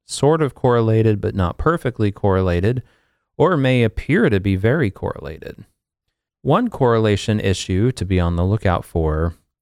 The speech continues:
is something called a spurious correlation. And spurious correlations are when two variables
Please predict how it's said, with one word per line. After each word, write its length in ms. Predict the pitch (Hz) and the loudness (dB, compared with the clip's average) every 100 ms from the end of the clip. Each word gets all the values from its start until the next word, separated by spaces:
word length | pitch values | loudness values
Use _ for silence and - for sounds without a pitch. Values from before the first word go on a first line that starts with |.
| _ - | _ -6
is 140 | 107 | -4
something 320 | - 110 101 101 | 0 -2 0 -4
called 360 | - 98 98 - | 0 0 0 -4
a 180 | 101 87 | -4 -4
spurious 840 | - - - 131 123 78 - - | -6 -8 -2 0 0 -2 -6 -10
correlation. 840 | - - 98 87 82 80 - 80 82 _ _ _ _ _ | -12 -4 0 0 -2 -4 -4 -6 -6 _ _ _ _ _
And 180 | 120 113 | -2 -2
spurious 640 | - - 143 180 151 117 | -2 -2 0 2 2 0
correlations 800 | - - 110 107 101 - 101 95 - | -2 0 2 4 2 0 -2 -2 -2
are 180 | 98 101 | 0 2
when 360 | 101 98 95 - _ _ _ - | 2 2 0 -4 _ _ _ -2
two 260 | 147 160 | 2 2
variables 680 | 147 131 123 120 117 110 101 | 2 2 2 2 4 2 0